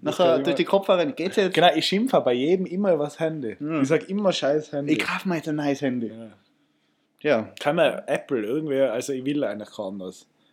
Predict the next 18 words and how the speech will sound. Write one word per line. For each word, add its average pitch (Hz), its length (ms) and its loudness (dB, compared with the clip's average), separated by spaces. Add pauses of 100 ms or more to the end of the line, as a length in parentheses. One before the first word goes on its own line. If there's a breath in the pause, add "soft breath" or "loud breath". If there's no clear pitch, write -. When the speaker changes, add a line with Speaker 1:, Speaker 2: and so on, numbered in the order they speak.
(120)
Speaker 1:
Also 113 200 -8
Apple, 127 280 -6
bitte 120 240 -8
meldet 101 360 -12
euch. 78 80 -18 (380)
Speaker 2:
Was 104 160 -18
hast - 80 -18
Speaker 1:
Ich 98 100 -14
Speaker 2:
denn 104 100 -10
du 151 60 -6
da 180 80 -4
Speaker 1:
brauch 113 140 -4
Speaker 2:
für 113 100 -8
Speaker 1:
ein 104 60 -8
Handy. 104 260 -8
Speaker 2:
Feiertag? 104 420 -8 (960 loud breath)
Speaker 1:
Ja, 113 120 -4
Kollege, 127 360 -2